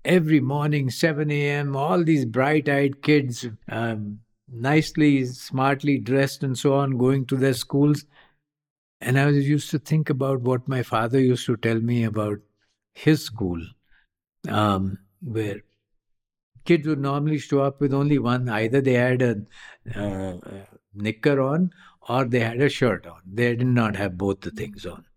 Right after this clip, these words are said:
So things had definitely changed. And when I look at my own life, when I was a kid, I grew up in a middle-class family. I never dreamt that we would have, um, uh,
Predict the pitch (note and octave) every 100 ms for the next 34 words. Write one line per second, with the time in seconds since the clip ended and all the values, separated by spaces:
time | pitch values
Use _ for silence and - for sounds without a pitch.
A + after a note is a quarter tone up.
0 | _ _ _ _ _ - - D#3 D3+ C3+
1 | - _ _ _ _ - F3+ E3+ D3+ B2+
2 | G#2+ A#2 A#2 G3+ A3 G#3+ F3+ C3 - A2
3 | F2 G#2 - - _ _ A#2 A#2 C#3+ F#3+
4 | G3+ G#3 G#3 G3 G3+ G3+ B3 A3 A2 F2
5 | - _ _ _ _ _ _ _ _ -
6 | A2+ C#3+ F3 - - A#2 F3 G#3+ G3 -
7 | - D#3+ G2 E2 _ _ _ _ _ _
8 | _ _ _ _ _ A#2 C#3 C#3 D#3+ F#3+
9 | F#3 F3 F3 C#3 C#3 D3 D3 C#3 B2 -
10 | A#2 G#2+ B2 E3 E3+ D3 D3+ F3+ G#3 A#3
11 | C#3+ - A#2+ F3+ A#3+ - F3+ D3 C3+ D#3
12 | D3+ C3+ G#2+ C3 C#3 B2+ A#2+ A2+ G#2+ G2+
13 | F#2 - - - - _ G2+ G2+ G2 F#2+